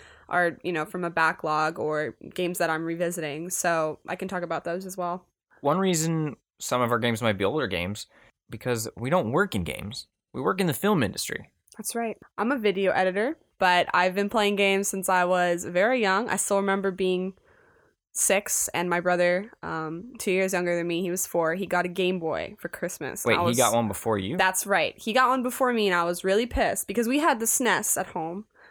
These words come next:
Speaker 1: My dad would play on it, and we would watch and be like, "Yo."
Speaker 2: And you weren't allowed to play it?
Speaker 1: It's not that I wasn't allowed to play. It just felt kind of like something I couldn't understand. And the Game Boy at that time was, like, being marketed to kids, where the snes felt like something grown up to me because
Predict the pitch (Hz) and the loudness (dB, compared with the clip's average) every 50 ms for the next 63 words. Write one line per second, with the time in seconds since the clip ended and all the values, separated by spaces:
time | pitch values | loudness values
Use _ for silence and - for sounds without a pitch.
0 | - _ - - 214 202 196 185 185 196 196 190 190 185 185 - 202 180 165 160 | -20 _ -6 -2 0 2 2 2 4 4 2 4 2 -2 -2 -2 0 0 0 0
1 | 165 165 139 101 170 190 202 202 190 180 175 160 160 - - - 180 165 175 170 | 0 0 -2 -2 0 0 0 0 0 0 0 0 0 -2 -4 -8 -4 -4 -2 0
2 | 170 165 160 151 - - - 160 143 101 78 92 98 98 - - 110 107 107 117 | 2 0 0 0 -4 -6 -8 -6 -4 -2 -2 -4 -6 -6 -4 -2 0 2 4 4
3 | 117 113 110 107 101 95 92 90 - 101 - - _ _ _ _ _ _ _ _ | 4 4 6 4 4 2 0 0 -2 -2 -2 -2 _ _ _ _ _ _ _ _
4 | _ - - 277 - - 349 370 370 415 392 359 294 302 302 311 302 302 302 294 | _ -2 0 0 4 4 4 4 4 4 2 4 2 4 4 4 2 4 4 2
5 | 277 220 226 - - - - - 190 180 185 196 220 262 320 294 240 - 254 233 | 2 2 0 -4 -6 -14 -8 -2 2 2 4 4 4 4 2 2 0 0 0 -2
6 | - - 254 254 233 - - - 240 220 214 202 196 190 190 190 185 180 - - | 0 2 2 2 2 2 0 0 0 2 4 4 4 4 4 2 0 -2 -4 -14
7 | _ - - - - - - 214 208 208 - 247 233 226 226 220 190 185 - - | _ -20 -20 -20 -14 -2 2 2 2 2 2 0 2 2 2 2 2 2 0 -2
8 | 226 220 214 196 196 185 180 185 - - - 175 160 92 95 - - 208 196 196 | -2 -2 0 -2 -2 -2 -4 -4 -6 -2 0 0 0 0 -2 -2 -2 0 0 -2
9 | 180 208 220 247 285 277 285 262 240 220 - 196 190 - - 208 185 180 180 180 | 0 2 2 2 2 2 2 2 2 4 2 0 -2 0 0 0 0 0 0 0
10 | 180 185 180 - 180 175 175 - - - - _ - - 202 208 196 185 175 180 | -2 -2 -2 0 -2 -2 -2 -6 -18 -20 -20 _ -2 0 0 2 2 2 2 2
11 | 180 - 175 165 160 156 156 - - - - - - 180 160 160 202 233 240 - | 2 2 0 0 0 -2 -4 -8 -14 -14 -10 -2 -2 0 0 0 -2 -2 -4 -6
12 | - - - _ _ _ - - - - 196 185 185 - - 202 214 214 208 208 | -6 -8 -10 _ _ _ -20 -12 -4 0 0 2 2 0 2 2 2 2 2 0
13 | - - - 214 190 180 - 180 180 180 - - 185 190 185 196 185 175 170 170 | -2 0 0 0 2 2 2 2 0 0 0 -2 -4 -4 -2 -2 -2 -2 -2 -2
14 | 156 165 214 226 - - - 160 156 95 95 - - - - 190 170 - | -2 -2 -2 -2 -4 -6 -8 -6 -6 -6 -8 -8 -10 -6 -6 -6 -6 -6